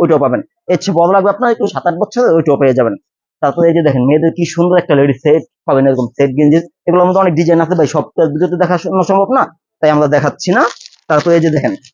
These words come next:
মহিলা আপুদের জন্য, যারা আপনারা একটু পর্দা করেন, তাদের জন্য কিন্তু হাত পা, হাত পা মোজা লাগবে, ওইটা আমাদের কাছে পেয়ে যাবেন এগুলা। তারপর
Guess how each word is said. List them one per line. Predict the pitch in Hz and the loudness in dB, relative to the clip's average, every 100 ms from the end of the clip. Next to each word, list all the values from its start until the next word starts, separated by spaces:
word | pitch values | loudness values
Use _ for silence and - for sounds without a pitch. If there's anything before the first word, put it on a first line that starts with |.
| _ _ _ _ _ - | _ _ _ _ _ -4
মহিলা | 165 175 165 | 2 4 2
আপুদের | 156 156 143 135 | 2 -2 -2 -2
জন্য, | 135 135 | 0 0
যারা | 147 151 | 0 0
আপনারা | 175 165 | -2 -2
একটু | 180 151 | -2 0
পর্দা | 151 175 | 0 2
করেন, | 170 135 139 | 2 0 -2
তাদের | 147 156 | -2 0
জন্য | 160 156 | 0 0
কিন্তু | 143 143 _ - | 0 -4 _ -4
হাত | 156 - - | -4 -4 -2
পা, | 139 - _ _ - | -2 -4 _ _ -6
হাত | 160 | -4
পা | 190 185 | 0 0
মোজা | 185 165 156 | 2 2 2
লাগবে, | 160 254 156 - _ | 2 0 0 -2 _
ওইটা | 180 170 | 0 2
আমাদের | 156 147 | 2 0
কাছে | 147 143 | -2 -2
পেয়ে | 147 139 | 0 0
যাবেন | 127 107 _ _ _ _ _ _ | -2 -4 _ _ _ _ _ _
এগুলা। | 143 127 - _ - | 0 0 -2 _ -4
তারপর | 139 | 0